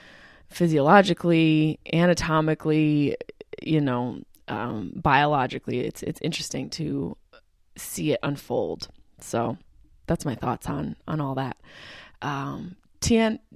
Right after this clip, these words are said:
Texas Nate. I'm gonna just guess that T X is Texas Nate, you know, 'cause why are we trying to do anything else with it? Texas Nate says, "What's the most significant amount of mushroom you've taken at once in outcome?" Maybe right now.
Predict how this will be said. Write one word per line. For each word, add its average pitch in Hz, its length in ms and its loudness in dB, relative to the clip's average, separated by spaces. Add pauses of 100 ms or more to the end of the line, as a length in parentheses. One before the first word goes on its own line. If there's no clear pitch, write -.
(220)
Texas 214 500 0
Nate. 185 360 2
I'm 180 180 0
gonna 277 240 4
just 254 260 0
guess 160 280 4
that - 300 -2
T 170 220 4
X 147 280 0
is 147 140 -4
Texas 147 420 -4
Nate, 147 280 -2 (960)
you 160 80 6
know, 156 160 6
'cause 151 320 -2 (480)
why 151 180 2
are - 20 4
we 160 80 4
trying 151 340 0
to 143 260 -2 (180)
do 151 220 0
anything 147 340 0
else - 260 -6
with - 200 -8
it? - 200 -8 (440)
Texas 196 420 -2
Nate 151 320 -2
says, 143 320 -8
"What's 170 220 -4
the 226 60 0
most 196 200 0
significant 180 480 -4
amount 190 240 -4
of 175 60 -4
mushroom 165 560 -4
you've - 220 -12
taken 170 640 -8
at - 180 -8
once 147 320 -4
in - 100 -8
outcome?" 147 480 -4 (400)
Maybe 208 300 6
right 147 240 2
now. 160 320 2